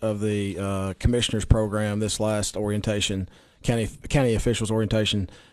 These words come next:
uh, we had last year in Murfreesboro after everyone got elected, and you are gonna be my guest, have been my guest the last two times we've done it, and you'll continue to be.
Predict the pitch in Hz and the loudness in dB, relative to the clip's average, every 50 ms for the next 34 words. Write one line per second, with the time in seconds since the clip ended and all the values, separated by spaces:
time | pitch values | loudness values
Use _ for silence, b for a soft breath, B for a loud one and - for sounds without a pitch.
0 | b b - 110 107 104 104 107 110 113 110 104 107 104 104 104 - - - 107 | b b -6 -4 -2 0 0 0 0 0 0 0 0 0 0 -2 -2 0 0 0
1 | 101 104 110 107 98 92 95 107 104 107 104 - 107 107 107 104 104 101 98 101 | 0 2 0 0 -2 -2 0 0 0 0 0 0 0 0 0 0 0 -2 0 -2
2 | 98 98 104 113 120 113 - 113 104 104 104 104 98 90 - - 98 104 110 117 | 0 0 2 0 0 0 0 0 0 0 -2 -2 -4 -6 -8 -8 -4 -2 0 0
3 | 120 117 107 - - - - 117 135 147 147 143 135 123 110 117 117 113 110 113 | 0 0 -2 -6 -12 -4 2 6 6 6 8 6 4 4 4 2 2 2 0 0
4 | 107 113 113 110 117 123 - - - 147 147 160 147 143 131 120 113 110 107 95 | 0 0 0 2 2 2 0 2 4 4 4 6 6 4 4 4 2 0 -2 -2
5 | 107 107 104 - - 107 104 107 110 107 - - - - 117 - 117 110 110 104 | -2 0 0 0 0 0 0 0 0 0 -2 2 2 0 2 2 0 0 0 0
6 | - 104 98 90 101 101 104 110 110 b b b b b b b b - 101 107 | -2 -4 -4 -4 -4 -4 -4 -4 -6 b b b b b b b b -2 0 0
7 | 113 113 - 113 95 - 127 120 113 107 101 87 95 95 92 92 | 0 0 0 0 2 4 4 4 4 0 0 -2 -2 -2 -2 -2